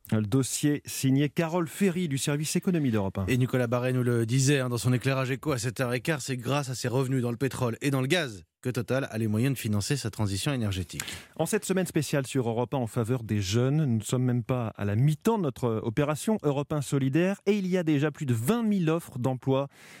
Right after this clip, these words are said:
Speaker 1: principalement en C D I, sur une carte de France, carte interactive à retrouver dès maintenant sur europe un point F R. Les vaccins dans l'actualité valent une petite séance d'explication à la présidente de la Commission européenne ce matin, Ursula von der Leyen, auditionnée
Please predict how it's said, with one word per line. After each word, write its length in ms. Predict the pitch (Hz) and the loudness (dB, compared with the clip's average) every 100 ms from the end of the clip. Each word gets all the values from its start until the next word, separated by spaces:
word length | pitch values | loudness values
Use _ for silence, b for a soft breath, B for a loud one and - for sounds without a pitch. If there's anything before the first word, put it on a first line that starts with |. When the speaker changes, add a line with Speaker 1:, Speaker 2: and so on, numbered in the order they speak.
| B | B
Speaker 1:
principalement 580 | 131 123 139 131 139 123 | -2 -2 -2 0 2 0
en 60 | |
C 180 | 107 220 | 0 0
D 140 | 190 | 2
I, 160 | 117 131 B B B B | 2 0 B B B B
sur 240 | - 175 | 0 2
une 80 | 156 | 2
carte 160 | 143 127 | 0 0
de 100 | 117 | 0
France, 300 | - 131 127 | 0 -4 -2
carte 200 | 127 - | -4 -2
interactive 540 | 117 117 107 107 131 | -2 0 -2 0 0
à 60 | 113 | 0
retrouver 460 | - - 107 123 - | -2 -2 0 0 0
dès 140 | 101 | 0
maintenant 320 | 107 101 120 | 0 0 -2
sur 240 | 117 - 98 | 0 0 0
europe 240 | 95 101 | 0 0
un 100 | 131 | -2
point 300 | 120 117 101 | -2 0 0
F 140 | 87 87 | 0 -4
R. 260 | 78 76 B B B - | -4 -6 B B B 2
Les 140 | 185 | 2
vaccins 440 | 185 - - 156 | 2 0 0 0
dans 140 | 117 139 | 0 0
l'actualité 680 | 156 - 160 151 135 135 120 | -2 0 0 0 0 0 2
valent 280 | 131 185 202 B B B - | 2 0 -4 B B B -2
une 120 | 175 | 0
petite 260 | 277 - | 0 -2
séance 320 | - 202 208 143 | 0 2 2 2
d'explication 840 | 185 - 233 - 147 - 139 151 | 0 0 -2 0 0 2 0 0
à 80 | - | -2
la 100 | 120 | -2
présidente 600 | 110 139 117 113 127 - - | 0 0 2 2 0 -4 -2
de 120 | 113 | 0
la 100 | 107 | 0
Commission 500 | - 139 120 - 147 | 0 0 0 0 0
européenne 600 | 135 113 120 - 104 98 | 0 0 0 0 0 0
ce 180 | 95 - | -2 0
matin, 420 | 104 101 - 98 | 0 0 0 0
Ursula 380 | 135 135 - 135 | 0 -2 0 -2
von 180 | 139 120 | 0 0
der 220 | 117 123 | 0 0
Leyen, 340 | 127 127 131 151 | 0 0 0 0
auditionnée 600 | 147 156 - 151 165 | 0 -2 0 2 2